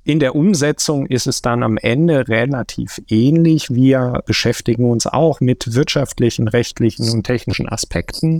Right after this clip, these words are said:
die diese Produkte am Ende beinhalten und die die Ausgestaltung der Produkte bedarf und versuchen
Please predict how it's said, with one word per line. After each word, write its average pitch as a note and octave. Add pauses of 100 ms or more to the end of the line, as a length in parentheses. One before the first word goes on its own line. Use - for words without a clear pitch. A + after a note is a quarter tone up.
(460)
die C3
diese B2+
Produkte B2+
am A2+
Ende B2 (300)
beinhalten C3
und A2+
die A2+
die -
Ausgestaltung A2+ (100)
der G2+
Produkte A2
bedarf A2
und A#2+
versuchen C3